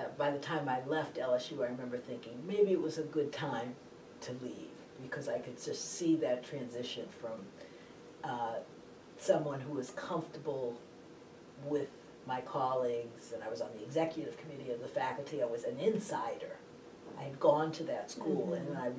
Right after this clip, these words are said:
Speaker 1: realized, "Oh, this is, this isn't gonna be as smooth as it, it started out to be."
Speaker 2: So, can you, I don't, if you can talk a little bit more about that, about ten-,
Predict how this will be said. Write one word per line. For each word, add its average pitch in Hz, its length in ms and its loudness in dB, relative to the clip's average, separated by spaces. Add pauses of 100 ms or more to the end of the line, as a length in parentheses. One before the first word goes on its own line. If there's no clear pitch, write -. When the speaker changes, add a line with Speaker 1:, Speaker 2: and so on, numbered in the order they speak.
Speaker 1:
realized, 127 520 -2
"Oh, 123 100 2
this 127 220 -6
is, 127 140 -8 (400)
this 139 180 -10
isn't 123 240 -12
gonna 117 280 -4
be 117 180 -6
as 117 100 -6
smooth - 460 -8 (140)
as - 80 -8
it, 104 120 -12 (420)
it - 140 -8
started - 400 -2
out - 200 -6
to - 80 -12
be." - 100 -10 (1600)
Speaker 2:
So, - 460 2 (1120)
can 196 100 -10 (100)
you, - 80 -6 (220)
I 165 40 0
don't, - 180 -2 (100)
if - 60 -2
you 175 100 2
can 175 160 -2
talk 170 280 8
a 147 40 0
little 160 500 -4
bit 202 160 4
more 196 160 10
about 165 320 8
that, 190 240 8
about 143 300 8
ten-, - 240 -4